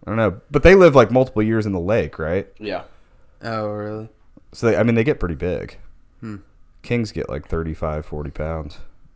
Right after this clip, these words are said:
Speaker 3: So they just get that big until they're, like, at spawning age or whatever,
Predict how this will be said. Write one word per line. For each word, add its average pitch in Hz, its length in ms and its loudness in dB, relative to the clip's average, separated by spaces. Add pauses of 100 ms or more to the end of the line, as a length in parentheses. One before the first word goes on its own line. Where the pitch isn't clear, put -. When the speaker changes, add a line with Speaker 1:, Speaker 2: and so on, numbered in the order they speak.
Speaker 3:
So 131 80 -8
they 131 80 0
just 120 100 -8
get 120 140 -4
that 110 240 -2
big 113 240 -2
until 110 340 -6
they're, 107 220 -4
like, 98 420 -10 (140)
at 107 260 -12 (340)
spawning 104 560 -12
age 107 360 -8
or 107 120 -10
whatever, 107 540 -12